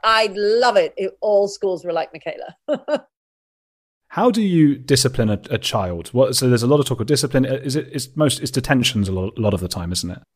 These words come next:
Speaker 1: Yeah. So, you know, twenty or thirty minute detention. Um, they s-, go in there, they do a bit of work, and then they go home. It's kind of no big deal, really. I mean, <laughs> you know, people think that you're oppressing a child. This is child cruelty.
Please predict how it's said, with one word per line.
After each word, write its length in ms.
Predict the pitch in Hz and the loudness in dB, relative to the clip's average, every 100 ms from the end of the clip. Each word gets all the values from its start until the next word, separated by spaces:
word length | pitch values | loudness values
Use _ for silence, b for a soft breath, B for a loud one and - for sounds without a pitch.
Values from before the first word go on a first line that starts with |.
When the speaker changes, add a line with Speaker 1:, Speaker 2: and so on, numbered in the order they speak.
| - | -8
Speaker 1:
Yeah. 100 | 143 - _ _ _ _ | -8 -8 _ _ _ _
So, 360 | _ - 180 - _ _ _ _ | _ 2 2 -2 _ _ _ _
you 80 | 370 | -2
know, 140 | 180 170 | 0 -2
twenty 320 | - 320 302 | 0 2 2
or 60 | 247 | 2
thirty 220 | 240 220 | 2 2
minute 260 | 202 190 | -2 -4
detention. 1000 | - - 220 220 202 208 208 202 208 208 - _ _ 185 | -8 -6 -4 -4 -4 -4 -2 -4 -6 -10 -14 _ _ 0
Um, 720 | 180 175 170 165 165 160 165 - 190 | 2 4 4 2 -4 -8 -12 -6 -2
they 80 | |
s-, 200 | 180 - | -2 -4
go 200 | - 220 | 4 4
in 100 | 214 | 4
there, 200 | 202 196 185 | 4 4 4
they 100 | 175 | 2
do 140 | 196 | 0
a 20 | |
bit 120 | 185 | 2
of 80 | 180 | 2
work, 260 | 202 247 285 | 4 2 2
and 80 | 277 | -4
then 80 | 277 | -6
they 80 | 285 | -2
go 140 | 277 | -2
home. 280 | 269 349 175 | -2 -6 -10
It's 160 | 156 | -12
kind 180 | - 208 | -10 -8
of 60 | 196 | -4
no 100 | 196 | -4
big 160 | 202 165 | -4 -6
deal, 180 | 254 | -6
really. 320 | 294 - 202 - _ | -6 -8 -10 -12 _
I 60 | 175 | -6
mean, 300 | 190 202 202 | -2 -2 -4
<laughs> 20 | |
you 760 | 180 _ _ _ _ _ 508 196 | -12 _ _ _ _ _ -2 0
know, 220 | 185 - _ | -2 -6 _
people 300 | 269 226 233 | -6 2 2
think 260 | 220 220 196 | 4 -2 -2
that 160 | 185 | -4
you're 140 | 214 190 | 4 4
oppressing 500 | 185 196 190 214 196 | 4 -2 -6 -6 -6
a 60 | |
child. 680 | 185 175 190 185 185 185 175 | -6 -4 -2 0 2 2 0
This 180 | 180 175 | -4 -8
is 120 | 180 | -12
child 440 | - 170 185 185 - | -8 -2 -2 -2 -4
cruelty. 720 | 190 190 180 196 180 190 | -2 -2 -2 0 0 -2